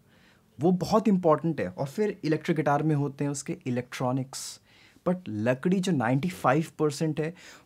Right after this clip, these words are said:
वो बहुत ही सॉलिड, बहुत ही बेहतरीन, आ, वुड होना चाहिए ताकि उसका टोन बहुत अच्छा है। अब देखो मैं ये गिटार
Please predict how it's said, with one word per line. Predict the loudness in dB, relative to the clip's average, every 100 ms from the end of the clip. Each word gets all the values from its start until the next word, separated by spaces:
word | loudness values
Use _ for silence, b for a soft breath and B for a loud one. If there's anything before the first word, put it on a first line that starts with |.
| -4
वो |
बहुत | -4 -2 -4 -4 -4 -2
ही | -2
सॉलिड, | -2 -2 0 0 -2 -4
बहुत | -4 -6 -4
ही | -4
बेहतरीन, | -4 -4 -4 -2 0 2 0 -4 b b b
आ, | -2 0 0 -4 _ _ -14
वुड | -2 2 4
होना | 4 2
चाहिए | 0 -2 0
ताकि | 2 0 0 -2 -4 B B
उसका | -8 -6 -4
टोन | -4 2 4 6 6
बहुत | 6 4
अच्छा | 2 -2 -4
है। | -4 -6 -14 _
अब | -4 0
देखो | 0 0
मैं | 0 0 0 -2
ये | -8 0 2
गिटार | 4 2 0 -2